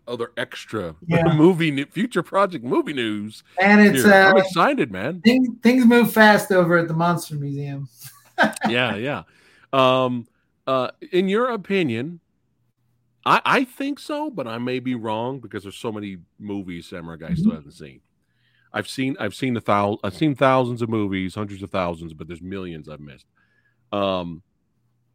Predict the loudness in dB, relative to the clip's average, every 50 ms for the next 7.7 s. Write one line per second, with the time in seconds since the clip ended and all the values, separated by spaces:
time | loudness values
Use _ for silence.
0 | _ _ _ _ _ _ _ -6 -4 -2 0 0 0 -2 -2 -4 -8 _ _ _
1 | _ -12 -8 -6 -4 -4 -6 -6 -8 -10 -10 -8 -6 -6 -6 -8 -10 _ -18 _
2 | _ _ _ _ _ _ _ _ _ _ -8 -6 -4 -4 -2 -4 -4 -4 -6 -8
3 | -8 -10 -8 -10 -12 -12 -14 _ _ _ _ _ _ _ _ _ _ _ _ _
4 | _ _ _ _ _ _ _ _ _ -14 -14 -14 -12 -8 -8 -6 -6 -4 -4 -4
5 | -4 -4 -2 -2 -2 -2 -4 -6 -6 -6 -4 -4 -4 -4 -4 -6 -8 -8 -10 -12
6 | -14 _ _ _ _ -10 -10 -10 -10 -10 -14 -16 _ _ _ -6 -4 -2 -2 -4
7 | -6 -10 -18 _ _ _ -6 -4 -2 -2 -4 -6 _ -18